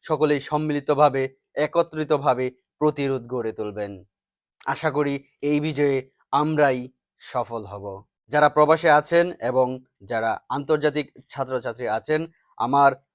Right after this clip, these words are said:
তাদের প্রতি একটি আকাঙ্ক্ষা থাকবে, আপনারাও এই প্রতিবাদে অংশগ্রহণ করুন এবং আমাদের দেশের ছাত্র ভাইদের দাবি আদায়ের লক্ষ্য পূরণে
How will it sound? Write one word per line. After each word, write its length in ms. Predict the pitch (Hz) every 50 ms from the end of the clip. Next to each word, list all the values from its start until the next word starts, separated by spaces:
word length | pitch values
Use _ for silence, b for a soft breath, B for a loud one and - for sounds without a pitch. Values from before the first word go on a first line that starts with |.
| _ _ -
তাদের 240 | 139 151 156 165 156
প্রতি 280 | 143 156 156 156 156 151 151 151 - _ _ -
একটি 360 | 120 135 - _ _ 151 147 147 147 143 - _ _ _
আকাঙ্ক্ষা 440 | - 123 139 - 156 151 143 156 147
থাকবে, 360 | 147 160 151 139 139 143 147 151 151 - _ _ _
আপনারাও 540 | - 135 135 135 143 160 151 151 151 151 147 147 151 147 - _ _ _
এই 160 | 120 139 147
প্রতিবাদে 580 | 139 - 151 147 143 151 143 147 139 143 143 143 143 - _ _ _ _ _ -
অংশগ্রহণ 560 | 131 139 143 - 156 143 139 147 147 143 139 135
করুন 300 | 139 139 139 135 135 135 135 - _ _
এবং 240 | - 131 127 135 131 131 127 _ _ _
আমাদের 360 | - 127 131 139 139 147 147 135 127
দেশের 340 | 139 139 135 - 139 131 127 - _ _ _ _ _
ছাত্র 260 | - 156 147 147 151 151 135
ভাইদের 380 | 135 139 139 131 135 135 135 123 123 - _ _ _ _ _ _ _ _ -
দাবি 420 | 117 113 127 143 143 139 143 143 135
আদায়ের 300 | 135 131 139 135 131 127
লক্ষ্য 340 | 131 135 131 135 - - 143
পূরণে 380 | - - 135 131 131 127 123